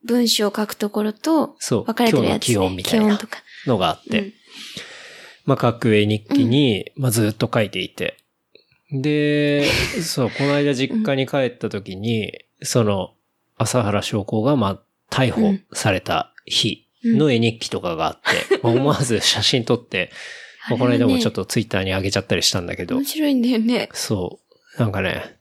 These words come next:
Speaker 2: とうとう逮捕された、みたいなね、ことが書いてあって。
Speaker 1: 書いてあって。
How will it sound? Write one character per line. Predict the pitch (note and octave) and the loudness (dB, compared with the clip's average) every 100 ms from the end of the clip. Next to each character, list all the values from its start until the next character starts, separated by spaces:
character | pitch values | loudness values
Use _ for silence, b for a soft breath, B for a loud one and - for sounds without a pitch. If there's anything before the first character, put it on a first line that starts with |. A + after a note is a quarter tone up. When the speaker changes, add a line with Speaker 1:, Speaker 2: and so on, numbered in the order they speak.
| - | -6
Speaker 2:
と | - B2+ | 0 0
う | |
と | - | 0
う | F#2 | -6
逮 | - G#2+ | 0 0
捕 | - | 0
さ | - F#3 | -2 -4
れ | |
た、 | - - - _ - | -4 -8 -8 _ -10
み | G2+ | -6
た | - - | -4 -4
い | |
な | - | -6
ね、 | - - - _ _ b b b b b | -10 -12 -16 _ _ b b b b b
こ | - | -4
と | A2 G2 | -2 0
が | F2+ - _ _ - | -2 -4 _ _ 0
書 | A2 | 0
い | E2 | 2
て | E2 | -2
あ | |
っ | - | -4
て。 | - - | -8 -6
Speaker 1:
書 | B3+ | -4
い | A#3 | -2
て | A3 | -2
あ | G#3+ | -2
っ | A3 _ | -4 _
て。 | - A3 G#3 | -2 0 0